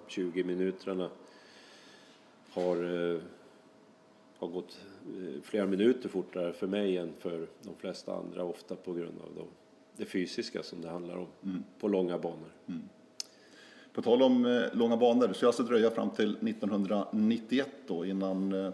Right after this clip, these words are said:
Speaker 2: du får ta ditt efterlängtade V M-guld, Jörgen, i, eh, Marienbad eller Marianska Glatz nere i, eh, dåvarande Tjeckoslovakien faktiskt.
Speaker 1: Ja, det hette så.
Speaker 2: Nittioett. Och det var en riktigt rejäl långdistans, för det var en lång segertid där.
Speaker 1: Ja, det var det. Det var ju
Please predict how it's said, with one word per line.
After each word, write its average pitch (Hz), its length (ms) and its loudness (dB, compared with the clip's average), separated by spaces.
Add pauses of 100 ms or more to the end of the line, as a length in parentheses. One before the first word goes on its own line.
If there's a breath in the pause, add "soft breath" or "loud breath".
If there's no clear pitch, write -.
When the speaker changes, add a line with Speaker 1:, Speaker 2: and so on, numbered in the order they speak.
(120)
Speaker 2:
du 104 100 -4
får - 140 -4
ta 123 260 6
ditt - 340 -2
efterlängtade 113 840 4
V 107 180 0
M-guld, 113 260 2
Jörgen, 98 360 2
i, 95 320 0
eh, 92 120 2 (520 loud breath)
Marienbad 110 540 6
eller 101 140 2
Marianska 101 400 2
Glatz 104 260 0
nere 95 220 -4
i, 95 380 -2
eh, 90 60 -2 (180)
dåvarande 95 280 0
Tjeckoslovakien - 560 -2
faktiskt. - 480 -4 (340 loud breath)
Speaker 1:
Ja, 101 260 -2
det 135 80 -4
hette 120 240 -6
så. 107 60 2
Speaker 2:
Nittioett. 123 540 2
Och 117 160 0
det 139 120 8
var 135 240 6
en 120 80 2 (120)
riktigt 170 420 -2 (100)
rejäl 107 340 4
långdistans, 98 460 0
för 113 80 2
det 110 80 2
var 113 80 4
en 117 80 4
lång 147 160 4
segertid 120 420 2
där. 87 160 -2 (600 loud breath)
Speaker 1:
Ja, 95 400 4
det 95 60 0
var 85 200 -6
det. 82 80 -8 (200)
Det 85 220 -12
var 87 180 -8
ju 78 240 -6